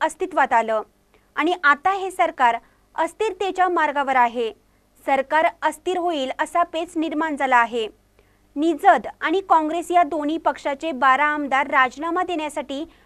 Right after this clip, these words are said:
बैठकावर बैठका घेत आहेत. विधानसभेचे सभापती के एन रमेश कुमार यांची भेट घेण्यासाठी काँग्रेसचे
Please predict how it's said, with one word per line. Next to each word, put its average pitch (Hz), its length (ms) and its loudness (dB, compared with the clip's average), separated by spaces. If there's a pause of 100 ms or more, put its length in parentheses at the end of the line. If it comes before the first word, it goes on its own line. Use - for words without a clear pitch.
(160)
बैठकावर 359 720 4
बैठका 320 500 2
घेत 294 240 -2
आहेत. 247 380 0 (680)
विधानसभेचे 370 840 0
सभापती 302 680 0 (320)
के 349 60 -2
एन 359 300 4 (260)
रमेश 302 340 0
कुमार 247 380 2 (120)
यांची 294 360 -2
भेट 349 220 -2
घेण्यासाठी 285 680 -4 (420)
काँग्रेसचे 339 540 0